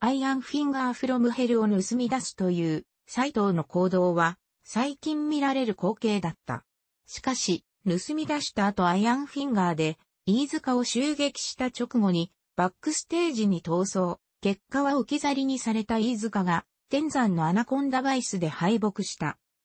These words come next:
だが試合後に仲間であるはずのカオスの矢野と石井智弘の手で、バックステージから引きずり戻され、飯塚、石井、矢野から、椅子攻撃&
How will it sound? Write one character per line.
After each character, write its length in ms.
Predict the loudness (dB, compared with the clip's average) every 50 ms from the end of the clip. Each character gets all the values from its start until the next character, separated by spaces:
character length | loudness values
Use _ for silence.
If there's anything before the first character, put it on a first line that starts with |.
| _ _ _ -2
だ 140 | 0 0 2
が 140 | 2 0
試 200 | 0 0 0 2
合 140 | 2 2 2
後 100 | 2 2
に 140 | 2 4 2
仲 280 | 2 0 0 0 0 0
間 120 | 0 2
で 140 | 2 2 2
あ 40 | 2
る 100 | 0 0
は 120 | -2 -2
ず 140 | 0 0 0
の 100 | 0 0
カ 220 | 0 0 0 0
オ 40 | 0
ス 160 | 0 0 0
の 140 | 0 2 2
矢 140 | 2 2 2
野 160 | 2 0 0
と 260 | 0 -2 -2 -2 -2 _ _ _
石 320 | -4 -4 -4 -2 -2 -2 -2
井 40 | -2
智 240 | 0 0 0 0 0
弘 280 | 0 -2 0 2 2
の 100 | 0 0
手 160 | 0 -2 0 0
で、 220 | 0 0 -2 -4 _ _ _ -2
バ 140 | -2 -2 -2
ッ 40 | -2 _
ク 140 | -6 -4 -4
ス 160 | -4 -4 -4
テ 180 | -4 -2 -2 -2
ー 40 | -2
ジ 120 | -2 -2
か 140 | 0 0 0
ら 60 | 0
引 40 | -2 -4 -8 -8
き 120 | -6 -4 -2
ず 120 | 0 0
り 140 | 2 2 2
戻 220 | 2 2 0 -2
さ 160 | -2 -2 0 0
れ、 220 | 0 0 -2 -6 _ _ _ -2
飯 220 | 2 2 2 2
塚、 320 | 2 0 0 0 0 0 -2 _ _ _ -6
石 420 | -4 -4 -4 -2 0 0 2 2
井、 120 | 0 -2 _ _ _ _ _
矢 140 | 0 2 4
野 120 | 4 2 2
か 120 | 2 2
ら、 220 | 2 2 2 0 _ _ _ _ -6
椅 80 | -6
子 140 | -6 -6 -6
攻 260 | -2 0 2 2 2
撃& 300 | 2 0 0 0 0 2